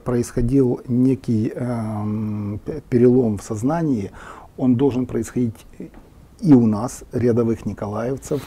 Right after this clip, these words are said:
там, не безразличных, но также, что должно происходить и с сознанием тех, кто управляет городом,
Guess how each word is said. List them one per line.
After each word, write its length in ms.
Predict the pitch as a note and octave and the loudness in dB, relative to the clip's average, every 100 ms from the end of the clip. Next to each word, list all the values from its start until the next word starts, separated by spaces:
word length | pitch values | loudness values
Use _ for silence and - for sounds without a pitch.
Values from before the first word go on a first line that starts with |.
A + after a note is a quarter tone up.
| - - - | -12 -14 -8
там, 180 | G#2 | -6
не 180 | G#2 B2 | 2 2
безразличных, 800 | B2 A2+ A2 G#2 A#2+ C3+ - C3 - - - - - - | 4 0 -2 -2 -2 -2 -4 -6 -8 -18 -18 -18 -14 -6
но 120 | B2+ | -4
также, 220 | C3 A#2+ | -2 -2
что 220 | A2+ C3+ B2+ | -2 -4 -2
должно 320 | B2+ A#2 C3+ | -2 -2 -4
происходить 560 | C#3 B2+ - C3+ - - | -2 -4 -4 -6 -6 -8
и 80 | |
с 60 | C3+ | -8
сознанием 760 | - A2+ B2 B2+ B2+ B2+ A#2+ - - - | -6 -2 0 2 2 2 -4 -10 -18 -4
тех, 200 | C3+ B2+ | -2 -2
кто 160 | - C#3 | 0 0
управляет 420 | C3+ C#3+ D#3 D#3+ | 2 0 0 0
городом, 460 | G3+ F3+ G2+ - | 0 0 -2 -6